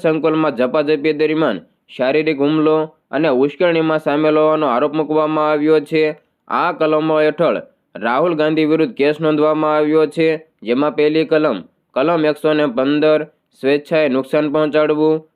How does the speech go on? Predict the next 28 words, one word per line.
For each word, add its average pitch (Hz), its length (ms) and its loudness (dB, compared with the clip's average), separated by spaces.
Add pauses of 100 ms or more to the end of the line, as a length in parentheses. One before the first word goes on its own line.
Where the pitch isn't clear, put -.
(160)
કલમ 156 420 0
એકસો 151 240 0
ને 151 120 2
સત્તર, 151 520 0 (460)
ગંભીર 156 400 0
ઈજા 151 260 0
પહોંચાડવી, 151 720 0 (240)
કલમ 156 400 0
એકસો 151 240 -2
ને 156 140 0
પચીસ, 147 580 -2 (320)
જીવન 151 500 0
અને 160 180 0
વ્યક્તિગત 147 540 0
સલામતીને 151 720 0
જોખમમાં 151 580 0
મૂકવું, 151 460 0 (360)
કલમ 156 400 0
એકસો 151 220 -2
ને 156 200 0
એકત્રીસ, 156 580 0 (360)
ફોજદારી 160 520 0
બળનો 151 360 0
ઉપયોગ, 156 460 2 (360)
કલમ 170 300 0
ત્રણસો 156 400 0
ને 151 120 2 (120)
એકાવન, 151 580 0